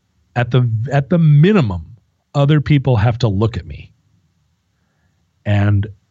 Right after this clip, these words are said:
at a maximum, they have to smell me and touch me and, and, um, and walk past my desk fifty times today.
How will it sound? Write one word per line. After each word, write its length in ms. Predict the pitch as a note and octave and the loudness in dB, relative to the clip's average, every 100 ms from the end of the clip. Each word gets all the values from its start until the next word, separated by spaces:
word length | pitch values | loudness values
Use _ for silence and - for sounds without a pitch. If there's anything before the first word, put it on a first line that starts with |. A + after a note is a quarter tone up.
| _ | _
at 160 | G#2+ G2 | -2 2
a 80 | G2 | 2
maximum, 800 | A2+ F3 - A#2 G2+ G#2 C#3+ A2+ | 2 0 0 0 0 -2 -4 -2
they 140 | A#2 | -2
have 220 | A2+ A2+ | 0 -2
to 100 | - | -6
smell 540 | F#2 - - G#2+ C3 F3 | -8 -10 -4 0 0 -2
me 340 | E2+ F#2 G2+ _ _ _ _ _ _ | -4 -12 -20 _ _ _ _ _ _
and 200 | G2+ G#2 | -8 -6
touch 320 | - C#3 - B2 | -2 -4 -4 -4
me 320 | F#2+ D#2+ - | -4 -6 -10
and, 580 | G2+ F#2+ F#2+ F#2+ F#2 - _ _ _ _ _ _ _ _ _ _ _ _ | -8 -6 -4 -6 -8 -16 _ _ _ _ _ _ _ _ _ _ _ _
and, 420 | A2 G2 G2 G2 | -4 -4 -4 -4
um, 420 | G2+ F#2 F#2 G2 - _ _ _ _ _ _ _ _ _ _ _ | -2 -2 -2 -6 -12 _ _ _ _ _ _ _ _ _ _ _
and 140 | A#2+ A#2 | 0 2
walk 260 | B2+ - | 2 0
past 280 | C#3+ B2 G#2+ | 0 0 0
my 120 | A#2+ | -2
desk 360 | A#2 A#2+ B2 - | -2 -2 -2 -4
fifty 400 | - B2+ - G#2+ | -6 -6 -4 -4
times 400 | - A#2 A#2 F#2+ | -2 0 0 -2
today. 420 | F2 C#2 D2+ F#2+ | -6 -10 -16 -20